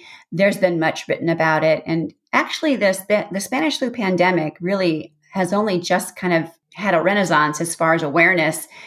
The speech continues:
It had almost been forgotten. In fact, that one of the books I read for research was called America's Forgotten Pandemic because it happened a hundred two years ago. It kind of fell away as far as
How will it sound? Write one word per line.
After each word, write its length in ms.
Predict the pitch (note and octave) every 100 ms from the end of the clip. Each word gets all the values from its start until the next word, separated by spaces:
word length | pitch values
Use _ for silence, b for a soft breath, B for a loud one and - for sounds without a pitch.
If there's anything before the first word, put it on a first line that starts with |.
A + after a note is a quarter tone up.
| B
It 60 | A#3+
had 100 | C#4+
almost 340 | - G3+ G#3
been 200 | - F3
forgotten. 680 | E3+ E3 D3+ D3+ D3 D3+ D3 b b b b
In 120 | F#3
fact, 240 | F#3 F#3+ -
that 120 | -
one 120 | G#3
of 60 | G3+
the 80 | F#3
books 240 | F#3 -
I 100 | F3
read 280 | D#3+ E3 D#3
for 120 | D#3+
research 440 | E3 E3+ D#3+ D#3
was 160 | - D#3+
called 380 | - D#3 D3+ -
America's 480 | D#3 D3+ D#3 D#3 -
Forgotten 580 | - D3+ D#3 D3+ D#3
Pandemic 640 | D3+ D#3+ D3+ F#3 G3+ D#3 -
because 640 | D#3+ - E3+ D#3 D3 - -
it 200 | - -
happened 340 | F3 E3 F3+
a 20 |
hundred 260 | F3+ F3 E3+
two 120 | G3+
years 280 | E3+ D#3+ E3
ago. 320 | E3+ F3 F#3
It 140 | F#3
kind 180 | - F3+
of 120 | E3+
fell 440 | - E3+ D#3+ E3 E3
away 520 | E3+ E3+ E3 D#3+ F#3+
as 160 | - -
far 240 | E3+ E3
as 380 | E3 D#3+ C#3+ -